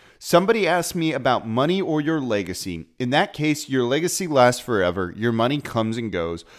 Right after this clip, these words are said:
But for me, I want to build a legacy. In that case, if you have to choose between money or legacy, I think legacy wins every time, in my opinion." So the money does matter to him. So maybe the way the question was posed to him,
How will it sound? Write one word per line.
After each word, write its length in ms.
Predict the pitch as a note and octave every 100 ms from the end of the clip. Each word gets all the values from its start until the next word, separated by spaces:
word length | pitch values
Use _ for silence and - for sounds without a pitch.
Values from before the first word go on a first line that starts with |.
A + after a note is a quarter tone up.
| - -
But 160 | E3
for 120 | F3
me, 240 | D#3+ F#3+ B3 E3
I 80 |
want 240 | D3+ E3+ -
to 80 | D3+
build 560 | B2 - B2 B2 B2+ -
a 60 |
legacy. 720 | A#2+ A2 G#2+ G2+ F#2+ F#2+ D#2+ -
In 120 | A2
that 240 | C#3 F#3
case, 460 | - D3+ C3 - - -
if 160 | C3 C3+
you 120 | B2+
have 200 | D3+ D#3
to 80 | D3+
choose 300 | - D#3+ C#3+
between 420 | B2 - D3+ B2
money 240 | B2+ D3+
or 160 | C3+ A#2+
legacy, 520 | C3 D3 C3 B2 A2+ - -
I 80 | -
think 220 | A2+ D3+
legacy 500 | C3 B2+ C3 C#3 C#3+
wins 440 | B2+ A2+ A#2+ A#2+ - -
every 380 | A2+ A2 C3+ B2
time, 420 | - A#2 G#2 A#2
in 160 | A#2
my 200 | G2 E2+
opinion." 500 | E2 - E3 D3+ F2+ - - - - -
So 140 | D4
the 80 | D#4+
money 180 | F4 C#4+
does 200 | C#4+ G3
matter 300 | E3+ B2 G#2+
to 180 | - E2
him. 240 | - - _
So 240 | - G3 F3+
maybe 340 | F3+ G#3+ G#3+
the 120 | F#3
way 280 | F3+ F3 E3+
the 120 | D3
question 320 | C3 E3+ D3 C#3
was 120 | B2
posed 380 | C3+ C#3 D3+ -
to 120 | C3
him, 180 | B2